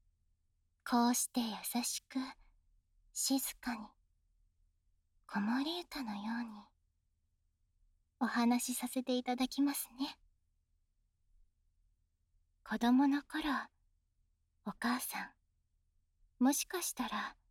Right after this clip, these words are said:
お父さんか、兄弟に、おじいちゃん、おばあちゃんに、絵本を読んでもらったりしたこともあったと思います。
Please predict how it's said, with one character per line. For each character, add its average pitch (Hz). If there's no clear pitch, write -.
お 226
父 233
さ 214
ん 185
か、 -
兄 262
弟 262
に、 226
お 208
じ -
い 208
ち -
ゃ 175
ん、 -
お 185
ば 233
あ 262
ち -
ゃ 233
ん -
に、 -
絵 240
本 320
を -
読 262
ん 269
で 254
も 208
ら 226
っ -
た -
り 226
し -
た 233
こ 247
と 254
も 220
あ 247
っ 262
た -
と 233
思 190
い 196
ま 220
す。 -